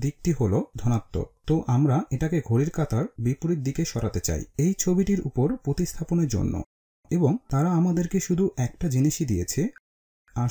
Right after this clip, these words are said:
সেটা হলো ঘূর্ণনের যন্ত্র, কারণ তারা চায় আমরা একটি ঘূর্ণনের মাধ্যমে কাজটি করি। এবং আমাদের চিন্তা করতে হবে যে আমরা কোন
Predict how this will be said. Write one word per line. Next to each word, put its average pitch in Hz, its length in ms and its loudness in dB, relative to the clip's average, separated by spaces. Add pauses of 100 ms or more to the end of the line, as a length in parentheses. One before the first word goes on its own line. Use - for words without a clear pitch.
সেটা 143 280 0
হলো 120 180 2 (220)
ঘূর্ণনের 160 560 4
যন্ত্র, 87 260 0 (360)
কারণ 107 220 2 (100)
তারা 117 180 2 (120)
চায় 101 200 2 (300)
আমরা 156 200 2 (180)
একটি - 220 -4 (100)
ঘূর্ণনের 165 440 4
মাধ্যমে 117 400 2 (140)
কাজটি 120 360 -2
করি। 87 180 0 (280)
এবং 202 120 6 (140)
আমাদের 160 260 2 (100)
চিন্তা 180 300 0
করতে 190 300 -2
হবে 110 300 4
যে 95 80 2 (300)
আমরা 151 220 2 (180)
কোন 196 180 6